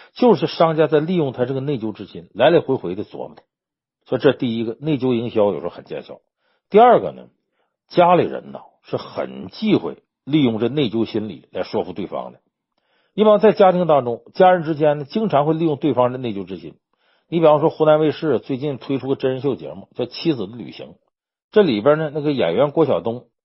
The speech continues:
他的妻子程丽莎就抱怨说：“我为了家庭，为了郭晓东啊，我做了全职家庭主妇，我放弃了自己事业，现在我觉得我自己已经没有自我了。哎，我原来在舞台上啊，那都是女一号、女二号，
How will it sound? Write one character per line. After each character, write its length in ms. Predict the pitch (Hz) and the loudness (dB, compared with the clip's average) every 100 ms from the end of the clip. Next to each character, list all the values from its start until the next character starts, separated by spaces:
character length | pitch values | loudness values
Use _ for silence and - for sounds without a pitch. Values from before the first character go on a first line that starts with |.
| _ | _
他 120 | 135 | -2
的 100 | 139 | -2
妻 200 | - 147 | -4 -6
子 140 | 117 | -4
程 200 | - 107 | -8 -8
丽 100 | 127 | -6
莎 240 | 104 90 - _ _ _ | -2 -4 -6 _ _ _
就 80 | 107 | -6
抱 240 | - 110 | 0 0
怨 140 | 90 - _ _ _ _ _ | 0 -6 _ _ _ _ _
说 140 | 175 | -4
：“我 100 | 110 | -2
为 160 | 92 165 | 0 0
了 100 | 127 | 0
家 240 | - 123 | 2 0
庭， 180 | 113 107 | 0 -4
为 100 | 127 | -4
了 80 | 113 | -4
郭 180 | - 104 | -4 -4
晓 100 | 71 | -6
东 260 | 80 76 | -12 -20
啊， 80 | 73 71 | -20 -12
我 120 | 90 | -12
做 200 | - 147 | -4 -4
了 80 | 117 | -4
全 300 | - 107 120 | -4 -4 -4
职 120 | 113 | -6
家 180 | 104 92 | -4 -4
庭 140 | 98 | -8
主 160 | - - | -14 -20
妇， 120 | - _ _ _ - | -20 _ _ _ -2
我 120 | 147 | -2
放 300 | - 233 170 | 2 2 2
弃 120 | 156 | -4
了 100 | 135 | -4
自 160 | 113 104 | -6 -12
己 120 | 69 | -12
事 180 | - 76 | -16 -16
业， 160 | 69 _ _ _ | -18 _ _ _
现 200 | - 240 | 2 4
在 60 | 233 | 4
我 100 | 202 | 4
觉 140 | 214 | 4
得 80 | 220 | 2
我 120 | 113 | 0
自 140 | 151 | -4
己 100 | 196 | -6
已 80 | 165 | -6
经 120 | 170 | -4
没 120 | 170 214 | 0 2
有 100 | 185 | 2
自 140 | 190 | 0
我 200 | 156 - | -2 -6
了。 120 | - _ _ _ _ _ _ | -14 _ _ _ _ _ _
哎， 100 | 180 | 2
我 160 | 190 135 | 4 6
原 160 | 175 | 6
来 140 | 220 214 | 6 4
在 100 | 220 | 4
舞 180 | 156 90 | 2 -4
台 220 | 85 139 | -4 0
上 140 | 175 | 0
啊， 80 | 143 _ _ | -2 _ _
那 80 | 180 | -2
都 120 | 214 | 0
是 80 | 208 | 2
女 200 | 208 101 | 0 -2
一 40 | 143 | 2
号、 180 | 185 | 2
女 100 | 127 | 2
二 160 | 90 127 | 0 0
号， 160 | 151 | -2